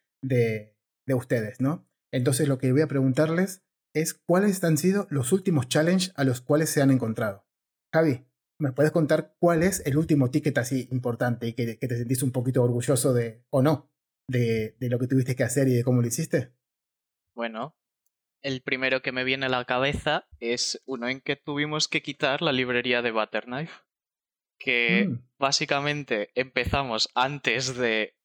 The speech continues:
Speaker 2: del confinamiento y luego volví y seguí haciendo ese mismo ticket. <laughs> Y, y estuve haciéndolo creo que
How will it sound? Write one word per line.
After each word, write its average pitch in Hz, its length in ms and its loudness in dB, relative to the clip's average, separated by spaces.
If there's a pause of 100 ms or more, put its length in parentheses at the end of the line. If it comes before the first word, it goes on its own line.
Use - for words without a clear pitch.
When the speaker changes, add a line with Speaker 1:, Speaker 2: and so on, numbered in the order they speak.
Speaker 2:
del 120 180 -2
confinamiento 127 1000 -4
y 123 80 -2
luego 123 220 -2
volví 127 440 0
y 147 80 0
seguí 117 280 0
haciendo 117 380 -2
ese 120 180 -4
mismo 110 340 -8
ticket. 101 380 -14 (480)
<laughs> - 2250 -2 (340)
Y, 135 220 -2
y 127 180 2
estuve 127 320 0
haciéndolo 135 460 0
creo 120 240 -2
que - 60 -20